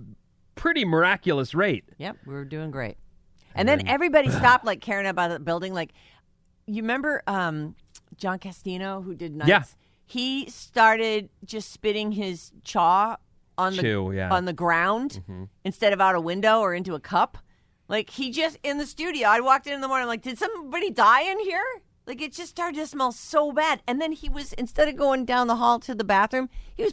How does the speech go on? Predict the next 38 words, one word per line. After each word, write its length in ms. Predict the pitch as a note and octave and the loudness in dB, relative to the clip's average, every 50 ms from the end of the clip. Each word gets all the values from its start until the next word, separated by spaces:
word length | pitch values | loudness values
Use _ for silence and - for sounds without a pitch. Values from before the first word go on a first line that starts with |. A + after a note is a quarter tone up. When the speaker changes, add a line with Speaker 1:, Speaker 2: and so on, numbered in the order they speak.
| - - | -2 -6
Speaker 2:
peeing 320 | - - F#4 D#4+ F4 F#4 F4 | -4 -4 -2 0 2 6 6
out 180 | - G4+ - | 6 6 6
the 100 | - G4 | 4 2
<laughs> 20 | - | 2
window, 840 | B3+ G#3+ D#4+ - - F#4 G#4+ B4 B3+ G3 G3 F3+ F#3 A3 C4+ - _ - - - - _ _ _ | 2 -2 -4 -4 -4 -8 2 4 6 6 6 6 4 2 0 -4 _ -20 -20 -20 -20 _ _ _
like, 140 | - B3+ - | -4 -2 2
onto 240 | D4+ G#4+ A4 - - | 4 2 2 2 0
the 140 | B3 C4 A#3 | -2 -2 -2
sidewalk. 800 | - - - - - G4+ A4+ A#4 A#4+ G4+ C4 B3 A3 G#3+ G#3 G#3+ | -4 -10 -12 -2 2 2 2 2 2 0 4 6 8 8 8 6
Speaker 1:
Things 160 | G#3 F3 - | 6 4 0
got 200 | - D#3+ C#3+ C3 | 0 0 0 2
a 40 | B2+ | 0
little 200 | B2 B2 A#2 G#2+ | 0 0 0 0
reckless. 560 | G#2 G#2 F#2+ - - F2+ E2 E2+ - - - | -2 -2 -4 -6 -8 -12 -12 -12 -12 -8 -6
Speaker 2:
It, 140 | C#4+ D4 - _ | -6 -8 -8 _
he, 200 | - E4+ E4+ - _ _ _ _ | -10 -10 -10 -10 _ _ _ _
and, 160 | - C#4 C4+ | 0 0 2
like, 160 | C4+ C4+ B3 | 2 0 0
it, 220 | - C4 - D#3+ - _ _ | -2 -4 -6 -8 -14 _ _
it, 220 | C#4 B3+ - - | -12 -12 -8 -2
the 240 | - C4 B3 A#3 G#3+ - _ _ _ | 0 0 0 0 -4 -12 _ _ _
glass 460 | - A#3+ A#3 D4 D4 F#4 G4+ G#4+ - - | -10 0 2 4 4 4 4 2 0 -2
was 100 | E4+ C#4 | -4 -2
all 140 | C4 A3 G#3+ | 0 -2 -2
streaked 580 | - - - - - D4+ C#4+ D4+ G4+ G4 - | -2 -8 -12 -8 -6 -4 -2 -2 -2 -2 0
on 120 | E4 D#4+ D#4 | -2 -2 0
the 100 | E4 E4 | 0 0
outside. 260 | E4 F4+ E4+ E4 D#4+ | 0 0 0 0 0
It 60 | D#4 | -2
was 140 | F4+ G4 - | -2 -4 -8
crazy. 920 | - - - - - - C#5 C#5+ C#5+ C#5+ C#5 B4+ - - G3 D3+ C#3 B2+ - _ _ _ _ | -12 -16 -18 -16 -12 -2 0 2 2 2 0 -2 -4 -4 -2 -2 -4 -4 -8 _ _ _ _
People 220 | - D#4+ D#4 E4+ C#4+ | -4 -4 -2 -2 -4
just 180 | D4+ E4+ - | -4 -8 -4
stopped 240 | - G4 G#4 A4 - | 0 0 0 0 0
caring 300 | - D4+ F#4 G4 G#4 G4 | -2 0 0 0 2 2
about 220 | F4 D4+ - A3+ | 2 2 0 2
that 180 | B3 A#3 A#3 - | 2 2 2 2
building. 440 | - C4+ F#4 F#4+ A#3 F3 C3 E3 - | 2 2 2 2 0 -2 -2 -4 -4